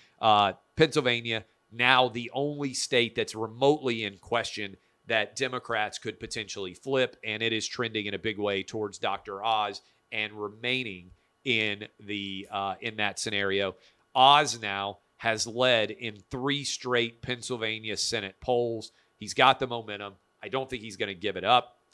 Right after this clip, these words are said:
Uh, a lot of governor races out there, by the way. I think that Republicans are gonna win in Oregon. I think Republicans are gonna win in Michigan. We had Christine Drazan on the show several times. She'll be on with us next week. I think she is gonna win.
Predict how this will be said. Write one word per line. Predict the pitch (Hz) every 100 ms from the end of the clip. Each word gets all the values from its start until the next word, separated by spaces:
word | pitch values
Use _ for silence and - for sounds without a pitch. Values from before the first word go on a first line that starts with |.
| -
Uh, | 113 104 98
a |
lot | 135 156 160
of | 131
governor | 139 131 123
races | 101 98 90 101 98
out | 90 87
there, | 98
by | 90 98
the | 95
way. | 90 82 - _ _
I | 131 131
think | 156 147 127
that | 135 117
Republicans | 123 135 139 139 127
are | 117
gonna | 117 117
win | 117 117
in | 110
Oregon. | 104 123 139 139 143 135 - _ _
I | 113
think | 127 123
Republicans | 120 123 120 117 110
are | 113
gonna | 113
win | 110 110
in | 101 101
Michigan. | 127 - 139 139 127
We | 107
had | 107 110 110
Christine | - 127 135 113
Drazan | 107 120 120 123
on | 120 113
the |
show | 107 127
several | 117 120 110 104
times. | 117 117 120
She'll | 120
be | 104 107
on | 110
with | 107 98
us | 90
next | 104 87 -
week. | 135 131 - _ _
I | -
think | 107 101
she | - 151
is | 147
gonna | 117 131
win. | 127 127 127